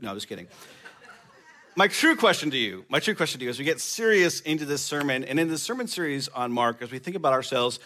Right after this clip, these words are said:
are we outsiders? Are we insiders?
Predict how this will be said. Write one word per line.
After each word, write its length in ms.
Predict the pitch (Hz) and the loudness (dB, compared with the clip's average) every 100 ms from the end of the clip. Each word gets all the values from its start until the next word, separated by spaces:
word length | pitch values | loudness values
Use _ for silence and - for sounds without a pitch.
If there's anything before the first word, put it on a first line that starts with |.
| - - | -20 -4
are 80 | 131 | -2
we 140 | 135 - | 0 2
outsiders? 880 | 123 175 202 220 214 226 247 233 - _ - | 4 4 2 0 2 2 -2 -4 -10 _ -6
Are 100 | 123 | 0
we 100 | 139 139 | 2 4
insiders? 840 | 196 214 226 208 208 240 233 - | 2 2 2 4 4 2 0 -8